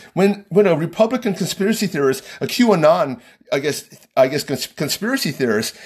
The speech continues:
comes out and says, "Hey, you know what? Your daughter's actually alive somewhere. Your daughter's, your daughter is not a, her death is actually fake.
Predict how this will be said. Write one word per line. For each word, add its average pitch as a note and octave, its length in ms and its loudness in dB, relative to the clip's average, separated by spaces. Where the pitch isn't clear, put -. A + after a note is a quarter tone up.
comes G#3 220 4
out G3 80 4
and F3 80 0
says, D3 220 0
"Hey, E3 80 0
you D#3 140 -2
know F3 60 -2
what? F3 120 -2
Your C3+ 100 2
daughter's C#3+ 360 2
actually C3 340 0
alive A#2+ 300 2
somewhere. A2+ 340 -4
Your C#3 140 2
daughter's, C3 360 4
your E3+ 160 0
daughter D3 520 2
is C3 160 -10
not D#3 200 2
a, C3 240 2
her E3+ 140 -2
death D#3+ 520 0
is A#2+ 140 -10
actually B2+ 360 -2
fake. A#2 520 -6